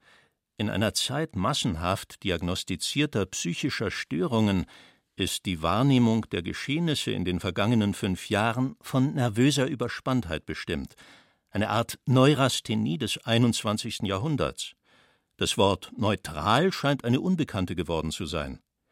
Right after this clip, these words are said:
Zusammenhänge werden nicht mehr erarbeitet,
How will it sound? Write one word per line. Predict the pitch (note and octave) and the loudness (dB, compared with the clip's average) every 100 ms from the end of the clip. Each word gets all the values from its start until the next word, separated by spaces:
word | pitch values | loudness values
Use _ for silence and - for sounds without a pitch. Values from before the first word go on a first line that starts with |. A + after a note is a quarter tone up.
| _ _ _ _ - | _ _ _ _ -4
Zusammenhänge | B2+ A#2 D#3 F3+ C3+ C#3+ C#3+ C3 | 0 4 6 6 6 4 4 2
werden | G#2+ F#2 G2 | 0 2 2
nicht | G#2 - | 2 -2
mehr | F2 | -2
erarbeitet, | E2+ D2+ G2 B2 B2+ A#2 A2 - G2+ | 0 -2 0 0 4 4 4 0 -8